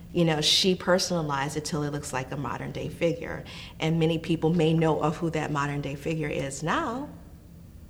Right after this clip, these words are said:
Because of Love and Hip Hop Miami, it's Trina.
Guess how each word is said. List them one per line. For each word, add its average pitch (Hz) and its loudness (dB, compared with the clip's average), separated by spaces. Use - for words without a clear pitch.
Because 160 0
of 147 -4
Love 151 0
and 151 -2
Hip 156 -2
Hop 139 -8
Miami, 147 -4
it's - -6
Trina. 143 -4